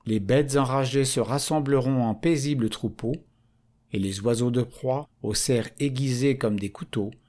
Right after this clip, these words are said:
deviendront des oiseaux au doux gazouillis. L'intime réalité de l'homme est, en effet, une ligne de démarcation entre l'ombre et la lumière, un lieu où se rejoignent les deux mers.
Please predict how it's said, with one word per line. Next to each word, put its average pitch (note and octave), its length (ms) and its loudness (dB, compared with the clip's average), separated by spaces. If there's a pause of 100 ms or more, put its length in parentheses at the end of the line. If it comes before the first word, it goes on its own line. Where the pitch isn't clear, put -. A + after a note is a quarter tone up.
(380)
deviendront A#2 560 2
des A2+ 240 0
oiseaux A#2 500 0
au A#2 160 -2
doux C#3 220 -2
gazouillis. G2 560 -4 (1800)
L'intime C3 440 0
réalité C#3 520 2
de A#2 100 2
l'homme G#2 460 -2 (160)
est, C#3 220 0
en A#2+ 140 2
effet, A#2+ 500 -2
une B2 200 2
ligne C3+ 440 2
de G#2 120 -2
démarcation C3+ 880 -2 (100)
entre - 300 -2
l'ombre D#3+ 400 2
et C#3 60 2
la B2 140 2
lumière, G2 540 -6 (800)
un A#2+ 200 0
lieu C#3 380 2
où C#3 100 -2
se C#3 120 0
rejoignent A#2+ 560 2
les C3 120 2
deux A2 160 2
mers. F#2 420 -6